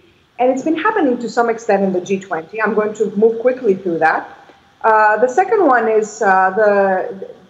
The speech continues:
discussing some kind of, some kind of a framework for subnational entities.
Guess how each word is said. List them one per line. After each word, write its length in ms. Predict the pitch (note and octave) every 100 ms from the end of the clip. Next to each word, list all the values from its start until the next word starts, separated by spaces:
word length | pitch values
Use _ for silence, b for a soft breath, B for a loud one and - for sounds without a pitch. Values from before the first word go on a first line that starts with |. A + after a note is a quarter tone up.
| -
discussing 460 | G#3 C#4+ C#4 C#4 -
some 140 | D4
kind 200 | D#4+ D4
of, 280 | B3 - -
some 220 | B3+ C4+
kind 220 | C#4+ C4
of 80 | A#3
a 100 | A3
framework 520 | - A3+ A3+ G3+ F#3 B B B _
for 100 | A#3+
subnational 840 | A3+ A#3+ G#3 G3 A#3 - B3 F#3+ D#3+
entities. 760 | F3 F#3+ - A3 D#4 -